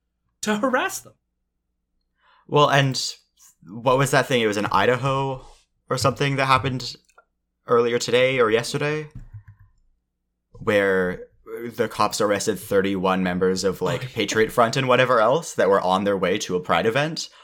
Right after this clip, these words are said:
Speaker 2: all dressed in the same shit, all, like, you know, ready to instigate some sort of violence. This is where, eh, you know,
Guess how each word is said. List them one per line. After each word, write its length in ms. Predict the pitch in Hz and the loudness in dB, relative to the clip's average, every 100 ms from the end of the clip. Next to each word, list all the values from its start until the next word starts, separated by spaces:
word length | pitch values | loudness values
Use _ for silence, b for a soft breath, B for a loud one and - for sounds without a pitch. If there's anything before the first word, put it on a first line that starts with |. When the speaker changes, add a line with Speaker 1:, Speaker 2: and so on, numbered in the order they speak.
| B - | B -4
Speaker 2:
all 240 | 95 104 | -2 -2
dressed 320 | 95 98 107 | 0 -2 0
in 100 | 113 | -4
the 80 | 104 | -4
same 280 | - 98 98 | 0 0 -2
shit, 340 | - 107 127 | -4 -2 0
all, 300 | 87 95 95 | 2 2 2
like, 400 | 92 90 - - b b b b b - | 0 -4 -8 -20 b b b b b -20
you 220 | - 104 | -6 -2
know, 360 | 90 85 101 120 | 0 0 -4 -6
ready 360 | 95 95 92 98 | -4 -2 0 -2
to 200 | 117 104 | -2 -2
instigate 520 | 95 92 104 98 104 | -4 -4 -4 -4 -4
some 260 | - 92 87 | -4 -4 -4
sort 220 | 95 92 | -4 -2
of 120 | 92 | -2
violence. 840 | 82 85 104 151 165 - - - - b b b b b b b _ _ _ - | 0 0 0 -4 -8 -12 -8 -8 -8 b b b b b b b _ _ _ -14
This 280 | 139 123 - | -2 0 0
is 220 | 123 - | -4 2
where, 480 | 127 120 123 123 - _ _ _ _ - | 2 4 2 0 -8 _ _ _ _ -16
eh, 220 | - - - _ _ _ _ _ _ _ _ | -14 -14 -16 _ _ _ _ _ _ _ _
you 140 | 139 117 | -6 -4
know, 220 | 90 113 | -2 -4